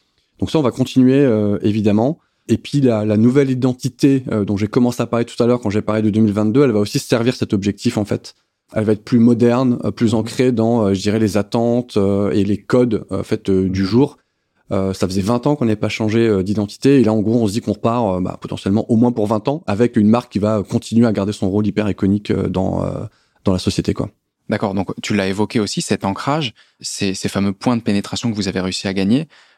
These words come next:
Speaker 2: Euh, il y a différents leviers qui sont utilisés, on le sait, c'est aussi un peu l'objectif de, de ce podcast branding, passe par la publicité. Euh, est-ce que tu peux nous faire un, un focus sur comment est-ce que vous utilisez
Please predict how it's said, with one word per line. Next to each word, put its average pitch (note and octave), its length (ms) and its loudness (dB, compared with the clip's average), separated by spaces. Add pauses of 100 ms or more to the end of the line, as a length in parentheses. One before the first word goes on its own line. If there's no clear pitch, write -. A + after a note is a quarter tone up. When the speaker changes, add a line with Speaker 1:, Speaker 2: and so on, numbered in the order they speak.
(120)
Speaker 2:
Euh, F#2 100 0
il E2 60 0
y G2 40 0
a G2 40 0
différents G2 460 -2
leviers A#2 600 0 (120)
qui - 140 -14
sont G#2 220 0
utilisés, G2+ 640 -4
on F#2+ 120 0
le F#2 100 0
sait, C#3+ 220 -2
c'est - 120 -8
aussi F#2+ 200 -4
un F#2+ 80 0
peu - 100 -4
l'objectif G2+ 460 -4
de, F2+ 180 -2
de F2 100 -8
ce - 120 -10
podcast - 420 -6
branding, G2+ 580 0 (380)
passe C#3 260 -4
par G#2+ 280 -2
la F2+ 140 -2
publicité. A2 680 -4 (400)
Euh, F2+ 220 0
est-ce - 160 -6
que - 80 -2
tu E3+ 160 -6
peux G#2+ 120 -2
nous G#2 140 2
faire C3 200 -2
un, F#2 300 -4
un G2 120 -2
focus A#2+ 400 -4
sur - 260 -6
comment C3+ 300 0
est-ce - 100 -6
que - 80 -4
vous G2 280 -4
utilisez A2+ 600 0